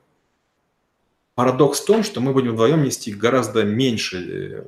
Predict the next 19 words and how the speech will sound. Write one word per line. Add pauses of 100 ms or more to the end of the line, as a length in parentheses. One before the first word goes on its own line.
бревно
по
весу,
чем
если
нес
каждый
по
отдельности. (360)
И
получается,
партнёры
начинают (760)
быть
очень
настойчивыми
в
дележе
доли,